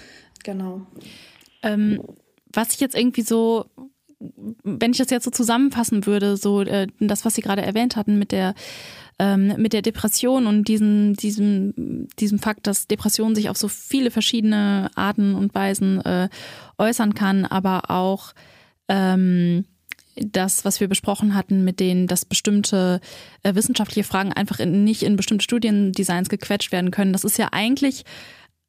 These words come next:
Speaker 2: äh, alles so das große Dilemma von, finden wir irgendwie Kategorien, finden wir, ähm, finden wir be-, bestimmte Muster und Methoden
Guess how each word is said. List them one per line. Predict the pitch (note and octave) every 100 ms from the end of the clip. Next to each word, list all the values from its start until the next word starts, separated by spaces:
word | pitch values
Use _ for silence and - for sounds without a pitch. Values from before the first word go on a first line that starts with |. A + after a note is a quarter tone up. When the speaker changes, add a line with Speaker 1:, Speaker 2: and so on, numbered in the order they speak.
| -
Speaker 2:
äh, | - - -
alles | - A3+ C4 C4+
so | B3+
das | A#3 -
große | - C#4 D#4+ A#3+
Dilemma | A3 G#3 A#3 B3+ B3 B3 -
von, | - A3+ A3 A3+ A3+ - _ _
finden | - B3+ C4+ C4+ A#3
wir | A3 A3 A3
irgendwie | G#3 G#3+ G#3
Kategorien, | - G#3 G#3 F#3+ F3+ A#3+ C4+ D4+ D#4+ F#4
finden | - B3 A#3 A#3+ A#3+
wir, | A3 A3 G#3+ G#3 - _ _ _ _ _
ähm, | G3+ G3+ G3 G3 G3 G3 F#3+ - _ _ _
finden | _ A3+ A3+ A3+
wir | G#3 F#3+
be-, | G3 -
bestimmte | G#3+ - G#3 - A3+ G3
Muster | G3 C4+ - C4 B3+ B3 -
und | A3+ G3
Methoden | F#3+ - A3+ B3+ C#4 C#4 C#4